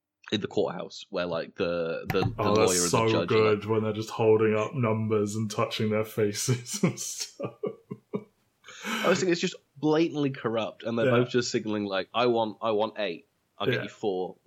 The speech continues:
Speaker 1: No, six. Six. Okay, we agree on the six."
Speaker 2: Yeah.
Speaker 1: And then he hands him the ten, and, like, he's just like, "Oh, that's four, that's a four K kind of tip-off for you as well."
Speaker 2: Yeah.
Speaker 1: And, like, it's just good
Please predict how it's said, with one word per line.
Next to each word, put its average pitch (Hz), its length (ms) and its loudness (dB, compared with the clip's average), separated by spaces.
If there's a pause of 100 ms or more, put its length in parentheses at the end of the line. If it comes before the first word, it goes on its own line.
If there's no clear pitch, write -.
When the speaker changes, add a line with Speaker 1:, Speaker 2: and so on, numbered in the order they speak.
Speaker 1:
No, 107 120 -2
six. - 500 -6
Six. - 480 -8
Okay, 90 180 -6
we 92 140 -2
agree 90 200 -4
on 85 140 -4
the 87 60 -10
six." - 400 -8
Speaker 2:
Yeah. 117 180 -6
Speaker 1:
And 117 80 -12 (220)
then 101 120 2
he 95 60 -2
hands 98 240 -2
him 95 120 -16
the 98 60 -12
ten, 90 460 -6 (260)
and, 95 260 -4
like, 95 140 -2
he's 95 140 -8
just 95 180 -6
like, 92 100 0 (100)
"Oh, 104 120 -12
that's - 180 -12
four, - 220 -4
that's 98 180 -2
a 98 40 -10
four 92 260 -2
K 85 440 -6 (440)
kind 90 160 -2
of 87 100 -4
tip-off 98 380 -6
for 87 60 -10
you 85 200 -4
as 80 120 -8
well." 85 200 -4
Speaker 2:
Yeah. 104 120 0
Speaker 1:
And, 151 180 -2
like, 156 180 -8
it's 135 140 -8
just 143 180 -4 (520)
good 123 360 2